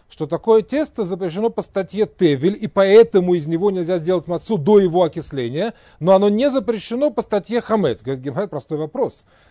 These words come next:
«Вы исуры де хомец лехейхан азла». Запрет на хомец, на, на, на квасное. Это Гемора Даф Ламед Ге Амуд Бет внизу. «Исуры де хомец», запрет на квасное, лехейхан азла.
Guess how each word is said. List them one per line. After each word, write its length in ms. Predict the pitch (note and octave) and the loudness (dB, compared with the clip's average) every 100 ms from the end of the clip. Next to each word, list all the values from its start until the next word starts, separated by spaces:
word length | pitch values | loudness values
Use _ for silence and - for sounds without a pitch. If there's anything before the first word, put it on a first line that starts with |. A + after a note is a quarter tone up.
| - | -16
«Вы 240 | A2+ D#3+ | -6 -4
исуры 360 | D3+ - A#3 B3+ | -4 -6 -6 -6
де 180 | D#3+ E3+ | -4 -6
хомец 600 | - A#3 A#3 C#3 - - | -6 -6 -4 -6 -10 -10
лехейхан 580 | C#3+ C#3 G#3+ G#3 G#3+ G3+ | -8 -6 -6 -6 -8 -8
азла». 420 | A3+ A3 C#3+ F#2+ - _ - | -6 -6 -8 -14 -16 _ -20
Запрет 540 | A#2 D3+ - G3 B3 - - | -6 -6 -4 -6 -6 -10 -14
на 160 | F3 F#3+ | -4 -4
хомец, 520 | - B3 G3+ A#2 - | -2 -4 -4 -6 -10
на, 200 | D3 E3 | -8 -8
на, 180 | D#3+ E3 | -8 -8
на 100 | E3 | -8
квасное. 400 | F3 F3 A3 D#3+ | -6 -6 -2 -4
Это 120 | C3+ | -4
Гемора 220 | C#3+ E3+ | -6 -4
Даф 220 | D#3+ E3 D#3+ | -2 -4 -4
Ламед 340 | E3 D#3+ B2 | -4 -4 -6
Ге 140 | D3 | -6
Амуд 200 | F3 D#3 | -6 -8
Бет 180 | C#3+ D3+ | -10 -10
внизу. 320 | D#3 C#3 G#2 _ _ _ - | -8 -6 -8 _ _ _ -14
«Исуры 320 | B2 A3 B3 | -8 -4 -4
де 160 | F3 G3 | -2 -6
хомец», 460 | - B3 D3+ G#2+ | -2 -2 -2 -6
запрет 320 | C#3+ C#3 G3+ | -8 -6 -6
на 80 | G3+ | -8
квасное, 400 | - F#3 - G3 | -8 -8 -4 -4
лехейхан 640 | E3 C#3+ C#3 B3 - A#3 A3+ - | -2 -2 -4 -6 -6 -8 -8 -6
азла. 520 | G3+ D#3+ D3+ A2+ | -4 -4 -6 -8